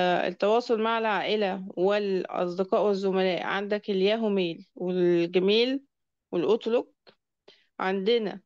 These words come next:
آه، شبكات التواصل الاجتماعي فيسبوك وتويتر وانستجرام. عندنا،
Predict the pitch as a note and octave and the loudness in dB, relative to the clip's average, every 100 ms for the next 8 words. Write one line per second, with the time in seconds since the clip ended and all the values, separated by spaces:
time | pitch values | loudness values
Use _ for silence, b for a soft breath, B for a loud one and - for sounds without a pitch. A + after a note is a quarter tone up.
0 | _ _ - F#3 F#3+ G3 F#3+ A3+ A#3 A3+ | _ _ -4 -4 -2 -2 0 0 0 0
1 | G#3 A3+ A3 F#3+ - G3+ F#3 E3 G#3 A3 | 0 2 0 -2 -2 0 0 -2 -2 -2
2 | G3 F#3+ F#3+ F#3 G3+ G#3 F#3 F3+ F#3 - | -2 -4 -4 -2 -2 -2 -2 -2 -4 -4
3 | F#3 G3 A#3+ C#4+ B B B _ F#3+ F#3+ | 0 2 2 0 B B B _ -2 0
4 | F#3 A#3 A3 F#3 | 2 2 2 -2